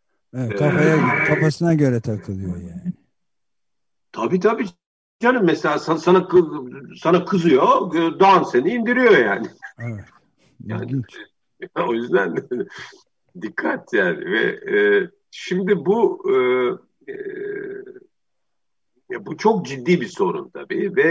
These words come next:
Speaker 2: e, demin dediğim gibi Birleşmiş Milletler'in bir çağrısı var iki bin on sekizde.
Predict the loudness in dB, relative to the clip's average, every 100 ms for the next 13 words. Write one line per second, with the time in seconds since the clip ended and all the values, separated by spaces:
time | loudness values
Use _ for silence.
0 | 2 -2 -2 0 0 -4 -8 -18 -6 -2
1 | -2 0 0 0 -6 -8 -8 -6 -4 -2
2 | -2 -2 -14 -10 -8 -6 -6 -4 0 0
3 | -2 -12 -20 -20 _ _ -10 0 2 4
4 | 2 0 -2 0 -4 -6 -2 0 0 0
5 | -4 -6 -16 -16 -18